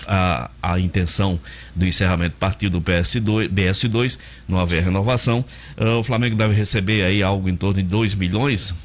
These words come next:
por multa rescisória. Mas o Flamengo está satisfeito porque mira um contrato master com a Amazon, a transnacional de tecnologia,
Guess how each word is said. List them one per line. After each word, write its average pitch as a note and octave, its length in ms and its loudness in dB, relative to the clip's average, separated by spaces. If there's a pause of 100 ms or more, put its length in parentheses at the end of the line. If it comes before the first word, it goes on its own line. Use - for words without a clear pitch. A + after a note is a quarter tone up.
por E2+ 160 -4
multa E2+ 360 -2 (300)
rescisória. A#2 640 0 (600)
Mas E3+ 340 0
o F3+ 60 0
Flamengo F3 460 -2
está E3+ 220 -6
satisfeito E3+ 600 -2
porque G3 240 -2
mira E3+ 440 2
um A2 120 0
contrato C3 760 -2 (400)
master C3+ 480 0
com C#3+ 180 -2
a D3 140 2
Amazon, G#2 500 0
a G#2+ 220 0
transnacional B2+ 1160 0
de A2+ 160 0
tecnologia, G#2+ 760 0